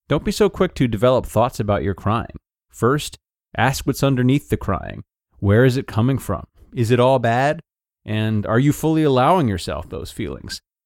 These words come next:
In short, self-questioning and self-awareness will help you to better understand what's behind certain outward manifestations of feelings, and the better you understand them,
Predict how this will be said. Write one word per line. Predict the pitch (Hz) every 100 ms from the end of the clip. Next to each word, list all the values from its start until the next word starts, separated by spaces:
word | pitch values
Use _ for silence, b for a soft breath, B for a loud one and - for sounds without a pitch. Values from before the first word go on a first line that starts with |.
| _ _ _ _
In | 120 123
short, | - 175 175 - -
self-questioning | - 151 - 143 143 - 151 151 139
and | 101
self-awareness | 135 135 131 110 127 120 101
will | 113 101
help | 113 -
you | 113
to | 117 104 104
better | 101 117 120
understand | 120 110 - 117 117 110 98 - _ b
what's | - -
behind | 123 104 117 98
certain | - 123 107 101
outward | 95 - 95
manifestations | 101 101 92 104 95 110 101 - 101 101
of | 101
feelings, | - 104 98 98 95 - _ _ b
and | 95 95 92 92
the | 104
better | 160 175
you | 170
understand | 165 160 208 196
them, | 196